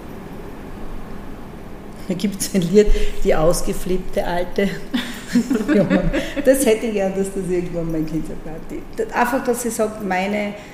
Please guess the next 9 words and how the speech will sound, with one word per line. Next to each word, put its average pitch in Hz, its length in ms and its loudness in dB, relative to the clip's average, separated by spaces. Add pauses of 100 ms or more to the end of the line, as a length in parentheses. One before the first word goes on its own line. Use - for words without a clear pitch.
(240)
meine 269 340 2
Oma 190 340 2
hat 180 180 -2
damals 180 460 -2
schon 175 340 -2
Frauen 165 480 -4
und 165 180 -2
Männer 160 300 -2
sehr 151 440 -6